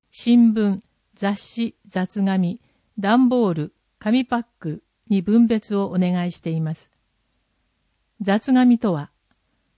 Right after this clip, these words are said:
雑紙として出せるもの、紙箱、カレンダー、チラシ、ポスター、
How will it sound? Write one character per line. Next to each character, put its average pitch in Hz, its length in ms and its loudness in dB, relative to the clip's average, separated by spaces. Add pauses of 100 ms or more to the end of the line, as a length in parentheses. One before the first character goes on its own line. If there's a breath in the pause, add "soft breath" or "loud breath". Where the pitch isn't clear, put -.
(320)
雑 214 280 -2
紙 269 220 2
と 233 140 -2
し - 80 -8
て 220 120 -4
出 208 140 -2
せ 247 140 -6
る 190 100 -2
も 151 120 -2
の、 151 200 -8 (800)
紙 220 300 2
箱、 196 460 -6 (200)
カ 190 160 -8
レ 247 140 -2
ン 226 140 4
ダ 151 300 -8
ー、 - 20 -20 (300)
チ - 160 -6
ラ 196 160 -2
シ、 - 300 -12 (240)
ポ 240 120 -4
ス - 140 -14
タ 156 360 -8
ー、 - 60 -20